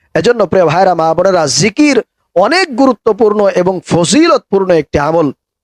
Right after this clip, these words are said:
আল্লাহ রসুল সাল্লাল্লাহু আলাইহি ওয়াসাল্লাম বলছেন, "প্রত্যেকটি বস্তু পরিষ্কার করার উপকরণ আছে, আর অন্তরের ময়লা পরিষ্কার করার উপকরণ হচ্ছে আল্লাহর জিকির।" সুবহানাল্লাহ।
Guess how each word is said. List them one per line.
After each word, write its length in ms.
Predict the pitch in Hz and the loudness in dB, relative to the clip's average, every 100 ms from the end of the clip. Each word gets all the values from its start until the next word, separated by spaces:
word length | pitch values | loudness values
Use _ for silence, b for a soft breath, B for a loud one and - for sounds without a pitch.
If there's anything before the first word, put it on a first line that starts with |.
| - | -2
আল্লাহ 240 | 170 180 | 0 2
রসুল 300 | 175 165 254 | 2 2 0
সাল্লাল্লাহু 640 | - 208 202 185 226 220 | 0 -2 -2 0 0 0
আলাইহি 320 | 202 190 233 220 | 0 0 0 0
ওয়াসাল্লাম 460 | 202 - 220 196 | 0 2 0 0
বলছেন, 440 | 233 254 247 247 185 _ _ _ _ | -2 0 0 0 -4 _ _ _ _
"প্রত্যেকটি 800 | - 247 _ - 370 - - 269 | -4 -4 _ -4 -4 -4 -4 -2
বস্তু 600 | 214 311 - - 285 202 - _ _ | 0 0 -2 -2 0 0 -2 _ _
পরিষ্কার 520 | - 311 - - 220 185 | -2 0 -2 -2 -2 -2
করার 480 | - 185 208 226 - - | -2 -2 0 0 -2 -4
উপকরণ 500 | 262 269 254 214 190 | -2 -2 0 -2 -2
আছে, 400 | 175 269 254 190 _ _ | -2 0 0 -2 _ _
আর 140 | 175 165 | -4 -2
অন্তরের 560 | 185 262 254 220 190 | -2 -2 -2 0 2
ময়লা 380 | 160 165 175 180 | 2 0 2 0
পরিষ্কার 580 | - 277 294 - 226 175 | 0 0 0 0 -2 -2
করার 340 | - 170 180 165 | -2 -2 -2 -4
উপকরণ 480 | 247 277 240 190 180 | -6 -2 -2 0 -2
হচ্ছে 340 | 143 185 - 156 | -4 -4 -4 -4
আল্লাহর 440 | 139 139 131 127 | -2 -2 -2 -2
জিকির।" 400 | 110 151 - 269 | -2 -4 -4 -6
সুবহানাল্লাহ। 720 | - 143 - 131 113 107 131 | -6 -4 -2 -2 -4 -4 -4